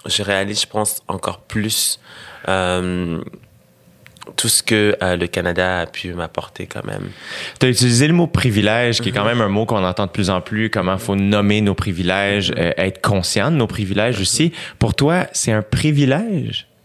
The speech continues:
Speaker 2: d'être ici ?
Speaker 1: C'est sûr, parce que le, le, le Canada m'a, m'a permis, en fait, de, d'être dans, dans un endroit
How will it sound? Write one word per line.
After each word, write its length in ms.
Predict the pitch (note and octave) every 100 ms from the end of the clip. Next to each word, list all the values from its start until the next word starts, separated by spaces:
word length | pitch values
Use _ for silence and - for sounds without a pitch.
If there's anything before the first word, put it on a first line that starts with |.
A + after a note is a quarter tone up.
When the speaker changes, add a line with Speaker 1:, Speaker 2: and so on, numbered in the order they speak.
| -
Speaker 2:
d'être 240 | B2+ B2
ici ? 460 | C3 - - G3+ G3 - _ _ - _ - _ - - - - - - - - - - _ _ _ B2 A2+ -
Speaker 1:
C'est 180 | -
sûr, 300 | C3 F3 E3+
parce 220 | - A#2 -
que 100 | A#2+
le, 420 | A2+ A2+ A2 G#2+
le, 580 | F#2 G2+ G2+ G2+ G2+ G2
le 180 | G2+
Canada 400 | G#2 G#2+ G#2 A2+
m'a, 160 | B2 A2 G2+
m'a 200 | G2+ G2
permis, 440 | F#2 G2+ G2 G#2 G#2
en 120 | G2
fait, 280 | - G#2 G2
de, 320 | F#2+ F#2 F#2 - - - - - - G2
d'être 260 | G2+ G2+
dans, 280 | F#2 G2 G2+ - - - -
dans 260 | G2 G2
un 120 | G2+
endroit 420 | G2+ G2 G2 G#2+